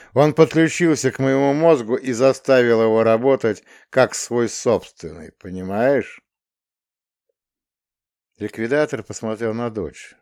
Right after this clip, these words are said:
Вообще, конечно, трындят чисто между собой, будто это не обо мне идет речь. Я даже не могу дать название тому, что он сделал. Полковник покачал головой, но тут же поморщился.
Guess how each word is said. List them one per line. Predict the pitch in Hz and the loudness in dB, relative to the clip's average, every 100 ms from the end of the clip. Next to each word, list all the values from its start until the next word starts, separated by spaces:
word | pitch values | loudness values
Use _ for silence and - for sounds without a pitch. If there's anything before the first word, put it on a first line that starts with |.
| - | -16
Вообще, | 95 - - - 139 | -14 -14 -18 -12 -10
конечно, | - 131 127 117 120 113 113 _ _ _ _ _ _ _ - | -8 -10 -10 -10 -12 -12 -14 _ _ _ _ _ _ _ -8
трындят | 117 127 92 98 143 - | -4 -4 -2 -2 -2 -2
чисто | - 131 127 113 | -12 -12 -12 -10
между | 117 110 | -8 -8
собой, | 104 123 117 85 | -4 -2 -2 -4
будто | 104 127 _ - | -6 -8 _ -2
это | 135 131 123 | 0 0 -4
не | 123 | -4
обо | 117 123 | -2 -2
мне | 139 117 87 | -2 -4 -6
идет | 82 85 | -8 -8
речь. | 90 78 71 - _ _ _ _ _ _ _ _ _ _ | -10 -10 -14 -20 _ _ _ _ _ _ _ _ _ _
Я | 90 95 110 123 131 | -6 -2 4 6 8
даже | 135 127 131 | 6 6 2
не | 131 131 | 0 2
могу | 131 127 127 | 2 2 2
дать | 131 - | 2 2
название | 127 139 135 131 98 85 87 | 0 0 2 2 2 -2 -8
тому, | - 101 98 87 | -6 -6 -6 -10
что | - 92 | -10 -12
он | 92 | -10
сделал. | 92 90 76 - - _ _ _ _ _ _ _ _ _ _ _ _ - | -12 -10 -12 -14 -20 _ _ _ _ _ _ _ _ _ _ _ _ -8
Полковник | 95 - 120 113 98 | -8 -6 -6 -4 -8
покачал | - 95 101 - 98 | -10 -8 -8 -4 -6
головой, | 95 98 104 110 | -4 -4 -2 -2
но | 101 92 | -4 -8
тут | - 92 | -12 -12
же | 90 82 | -14 -12
поморщился. | 98 104 82 - 80 - 50 | -10 -8 -10 -16 -20 -20 -20